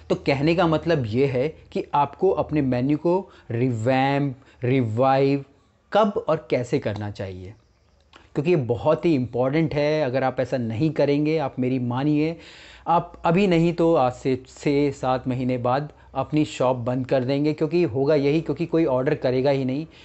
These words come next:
क्योंकि सेम वही एक टेस्ट इंसान लंबे समय तक नहीं खाता, क्योंकि पहले होता था कि आपने एक टेस्टी डिश बना दी और वही टेस्टी डिश लोग सदियों तक खा रहे हैं और उसी डिश के लिए आपके पास आ रहे हैं। पर अब ऐसा नहीं है बिल्कुल भी, लोगों के माइंड चेंज होते रहते हैं।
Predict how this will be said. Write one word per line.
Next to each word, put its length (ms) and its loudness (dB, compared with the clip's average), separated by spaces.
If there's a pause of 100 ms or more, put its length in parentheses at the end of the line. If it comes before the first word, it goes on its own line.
क्योंकि 180 0
सेम 400 0
वही 300 4
एक 260 0
टेस्ट 300 0
इंसान 460 0
लंबे 260 2
समय 220 -2
तक 160 -4
नहीं 220 -4
खाता, 360 -10 (320)
क्योंकि 200 0
पहले 480 2
होता 360 2
था 220 0
कि 200 -2
आपने 380 0
एक 160 -8
टेस्टी 320 -2
डिश 200 -2
बना 240 -2
दी 160 -2
और 120 0
वही 280 0
टेस्टी 380 -4
डिश 160 -4 (240)
लोग 140 0
सदियों 340 0
तक 160 -2
खा 140 -2
रहे 120 -2
हैं 60 0
और 80 0
उसी 220 0
डिश 180 -2
के 100 -6
लिए 200 0 (260)
आपके 260 0
पास 360 -2
आ 160 -6
रहे 100 -10
हैं। 80 -12 (180)
पर 100 4
अब 140 4
ऐसा 220 0
नहीं 340 0
है 80 2
बिल्कुल 320 0
भी, 180 2
लोगों 280 0
के 140 -2
माइंड 400 0
चेंज 320 -2
होते 180 -2
रहते 260 0
हैं। 180 -6